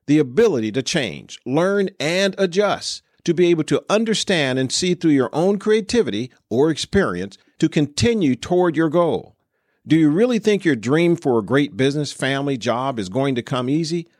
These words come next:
Well, you better wake up. It doesn't. You must be able to adapt to the new surroundings which the challenge has presented to you, so you can continue in the direction and still obtain your goal.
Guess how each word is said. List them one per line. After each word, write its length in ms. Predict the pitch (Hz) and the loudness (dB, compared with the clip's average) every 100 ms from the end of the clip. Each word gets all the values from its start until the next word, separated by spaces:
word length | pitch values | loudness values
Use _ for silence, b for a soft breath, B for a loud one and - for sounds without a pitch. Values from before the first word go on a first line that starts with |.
| _ _ - | _ _ -2
Well, 320 | 151 180 180 | 2 2 0
you 120 | 160 147 | 0 2
better 300 | 170 208 156 | 2 2 4
wake 260 | 156 147 | 2 2
up. 300 | 190 117 - _ _ _ | 0 0 -6 _ _ _
It 140 | 135 131 | -6 0
doesn't. 360 | 175 143 - - _ _ _ _ | 0 0 -4 -14 _ _ _ _
You 180 | 135 151 | 2 2
must 360 | 185 240 190 | 2 0 -2
be 100 | 151 | 0
able 160 | 135 117 | 0 -2
to 160 | 113 113 | -2 -4
adapt 440 | 90 131 139 147 | -2 0 -2 -2
to 80 | 139 | -4
the 100 | 107 | 0
new 240 | 123 190 | 2 2
surroundings 760 | 220 175 156 170 113 95 113 113 | 0 -2 0 0 0 -2 -6 -2
which 200 | 127 - | -4 -2
the 80 | 113 | -4
challenge 460 | - 202 151 117 | 0 0 0 -2
has 200 | 143 147 | -2 -2
presented 420 | - 180 220 127 - | -2 0 0 -2 -6
to 100 | 95 | -8
you, 180 | - - b b | -8 -16 b b
so 100 | 135 | 2
you 140 | 131 | 2
can 160 | 131 113 | 0 -4
continue 640 | 135 117 - 233 196 120 | -4 -4 0 0 2 0
in 120 | 107 | -2
the 60 | 120 | -2
direction 640 | 101 113 160 175 - 110 - | -2 0 0 0 -4 -8 -6
and 160 | 127 120 | -4 -4
still 460 | - 180 170 165 | -2 0 2 2
obtain 520 | 147 135 - 165 110 90 | -2 -4 -2 0 -2 -4
your 120 | 98 | -4
goal. 440 | 107 104 62 50 | -2 -2 -4 -14